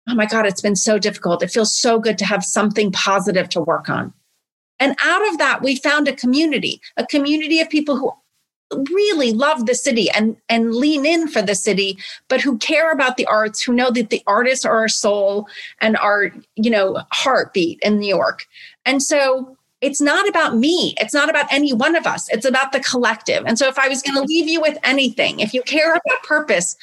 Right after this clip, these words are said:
you have to come to the table as we and not me. And by the way, what better moment than right now when your we is needed? Come together with other people.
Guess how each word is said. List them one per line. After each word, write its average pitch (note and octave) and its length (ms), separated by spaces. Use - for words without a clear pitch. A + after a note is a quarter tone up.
you D4 120
have - 80
to E4 100
come C#4 180
to B3+ 80
the A3+ 120
table A3 360
as F3+ 200
we F3 400
and G#3 160
not F#3+ 280
me. F3 280
And C4 240
by C#4+ 180
the D#4 100
way, D4 180
what A#3 500
better D4 240
moment B3+ 540
than G3+ 240
right A3 280
now G3 580
when A#3+ 380
your C4+ 160
we D4+ 420
is B3+ 160
needed? D4 380
Come F4+ 300
together F4+ 420
with D4 180
other A3 240
people. F3+ 460